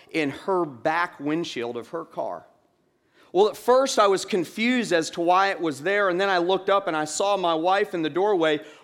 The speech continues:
watching me. I smirked,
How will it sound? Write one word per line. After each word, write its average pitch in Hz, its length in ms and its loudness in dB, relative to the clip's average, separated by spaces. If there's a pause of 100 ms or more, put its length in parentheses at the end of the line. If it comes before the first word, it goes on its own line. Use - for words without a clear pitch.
watching 165 540 0
me. 107 220 -4 (1600)
I 160 80 2
smirked, 190 760 2